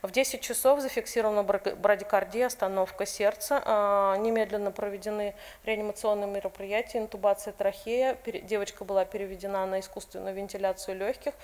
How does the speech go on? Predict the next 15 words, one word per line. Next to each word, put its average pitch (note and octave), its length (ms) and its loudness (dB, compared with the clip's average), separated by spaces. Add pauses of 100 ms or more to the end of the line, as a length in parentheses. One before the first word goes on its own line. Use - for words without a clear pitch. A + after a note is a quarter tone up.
(260)
Проводилось G#3+ 580 2
введение G3+ 360 2
допамина G3+ 500 0
из B3+ 120 0
расчета C4 360 -2
десять A#3 260 -4
микрограмм A3 960 2
на G#3+ 80 0
килограмм A3 480 2
в G#3+ 40 -2
минуту, G#3 360 0
адреналина, G3+ 720 0 (320)
атропина, G#3+ 580 0
бикарбоната G3+ 680 2
натрия. F3+ 440 0